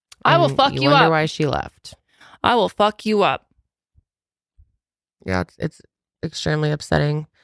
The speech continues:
Speaker 2: But again, not shocking coming from him. This is the guy who publicly speaks like this and degrades women
Speaker 1: Right.
Speaker 2: and other people constantly. People with disabilities, people, Black people, uh, gay people, anyone he can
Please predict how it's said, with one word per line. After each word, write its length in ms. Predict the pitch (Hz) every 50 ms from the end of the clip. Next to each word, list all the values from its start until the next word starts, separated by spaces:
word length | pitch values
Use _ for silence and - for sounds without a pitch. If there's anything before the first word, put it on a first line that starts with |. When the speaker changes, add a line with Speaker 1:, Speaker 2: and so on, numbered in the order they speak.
| _ -
Speaker 2:
But 100 | - 208
again, 200 | 226 240 233 208
not 180 | 180 175 180 165
shocking 340 | - 202 190 190 - 170 156
coming 260 | 160 160 156 151 147
from 160 | - 143 143
him. 200 | 147 165 131 127
This 160 | 135 147 - 170
is 80 | 165
the 100 | 156 156
guy 180 | 147 151 151 151
who 140 | 143 151 143
publicly 680 | - - 147 143 147 139 - - 139 139 135 127 -
speaks 360 | - - - - 147 139 - -
like 180 | 135 127 -
this 360 | - 127 127 131 - - - - _ _ _ _ _ _ _ _ _ _ -
and 320 | 143 139 135 131 131 - -
degrades 540 | - 151 139 - 143 135 135 139 139 131 131
women 520 | 135 135 131 127 123 123 123 127 131 131 - -
Speaker 1:
Right. 240 | 185 180 160 101 -
Speaker 2:
and 160 | 139 139 139
other 220 | 131 131 135 135 127
people 580 | - 139 131 - 123 123 123 123 123 127 127 - _ _ _ _
constantly. 720 | - 165 147 139 135 - - 127 - - 135 123 123 123 127 - - _ _ _ _ -
People 200 | 165 151 151 151
with 100 | 143 143
disabilities, 840 | 143 - - 135 - 131 131 127 127 127 123 123 127 127 - - - _ _ _ _ _ -
people, 560 | 160 147 139 139 131 131 131 131 131 131 - _ _ _ _ _ _ _ _ _ _ _
Black 260 | 151 143 139 139 -
people, 800 | _ 135 131 - - 135 131 127 127 127 127 123 123 117 - - - - -
uh, 280 | - 131 139 - 78 - - - _ _ _
gay 180 | - 135 131 131
people, 680 | - - 127 127 - - 123 120 120 123 120 123 - -
anyone 260 | - 165 175 170 160
he 140 | 151 151 151
can 500 | - - 143 135 131 127 127 127 131 131